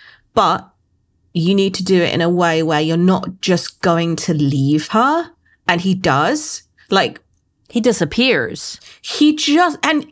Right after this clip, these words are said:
Speaker 1: after he, like, s-, crushes her face with a kiss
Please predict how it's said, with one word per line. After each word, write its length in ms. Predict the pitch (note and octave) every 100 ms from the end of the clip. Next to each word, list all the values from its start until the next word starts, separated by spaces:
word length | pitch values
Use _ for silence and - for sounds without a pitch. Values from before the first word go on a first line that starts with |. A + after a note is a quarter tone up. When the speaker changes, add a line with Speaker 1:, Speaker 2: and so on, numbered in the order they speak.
| -
Speaker 1:
after 340 | C#4+ D#4+ - C4+
he, 260 | C4 A3 - -
like, 220 | A3+ -
s-, 200 | - - _ _ -
crushes 720 | - - C#4+ B3 - C4 B3+
her 140 | B3
face 520 | A3+ B3 A#3+ - - -
with 160 | F#3
a 40 | F#3
kiss 500 | - G3 C3+ -